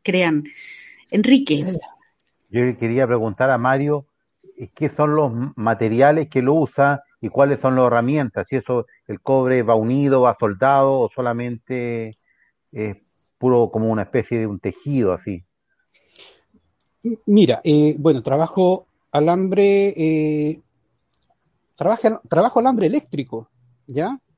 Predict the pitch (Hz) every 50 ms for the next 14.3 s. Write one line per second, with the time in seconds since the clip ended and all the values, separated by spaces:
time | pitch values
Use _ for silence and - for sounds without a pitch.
0 | _ _ _ _ _ _ _ _ _ _ - 165 311 311 302 285 240 208 175 185
1 | 214 247 254 254 262 285 311 - - 294 285 277 285 277 277 - 302 320 330 330
2 | - 330 311 - - 320 277 269 226 220 208 226 220 220 214 214 202 180 180 185
3 | 214 240 247 247 - 226 208 214 185 185 175 175 180 190 208 220 220 220 208 202
4 | - 214 208 202 196 185 180 180 180 180 - 185 202 202 190 175 175 - 269 254
5 | - _ _ _ _ _ _ _ _ _ _ _ _ _ 180 - - 247 254 -
6 | - 269 262 254 240 247 247 240 - - _ _ _ _ - - - _ - 208
7 | 208 214 214 - 202 208 208 180 185 190 - - - 262 208 202 233 294 294 -
8 | - _ _ _ _ - _ _ _ - - 202 214 247 - - 226 208 233 262
9 | 277 262 180 175 175 180 208 269 277 277 - _ _ _ _ _ _ - - 196
10 | 175 151 - 180 - 175 214 240 - 233 208 196 185 202 185 175 - _ 202 202
11 | 202 196 190 196 202 196 - - 262 226 165 151 143 147 151 147 - _ _ _
12 | _ _ _ _ _ _ 160 - - - - - - - 214 165 139 123 127 135
13 | 151 160 151 - _ 202 190 - - 220 208 214 214 - 214 226 220 208 214 -
14 | 269 247 208 - -